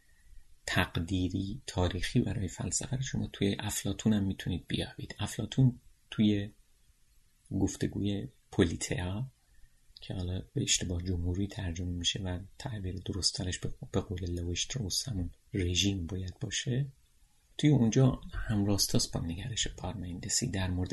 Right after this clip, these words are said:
امکان شناخت و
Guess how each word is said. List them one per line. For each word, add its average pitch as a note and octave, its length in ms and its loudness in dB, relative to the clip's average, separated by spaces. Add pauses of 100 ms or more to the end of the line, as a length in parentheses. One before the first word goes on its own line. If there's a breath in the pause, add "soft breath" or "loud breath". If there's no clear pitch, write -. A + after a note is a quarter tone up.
امکان G2 720 0 (720 loud breath)
شناخت - 1000 2 (920)
و F2 300 -2